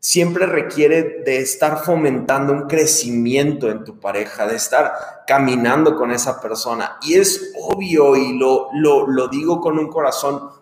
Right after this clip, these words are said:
muy, muy honesto, sin buscar ofender o ser grosero, pero si tú estás casado o casada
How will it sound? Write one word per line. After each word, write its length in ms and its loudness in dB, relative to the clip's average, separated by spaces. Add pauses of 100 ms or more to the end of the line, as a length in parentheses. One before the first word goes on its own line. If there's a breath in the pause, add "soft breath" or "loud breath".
(100)
muy, 520 0
muy 300 -4
honesto, 480 -2
sin 280 -8
buscar 320 0
ofender 680 0
o 80 -4
ser 320 -2 (340 loud breath)
grosero, 640 2
pero 320 4 (260 loud breath)
si 300 -4
tú 220 6
estás 640 4
casado 600 0
o 60 -12
casada 600 -2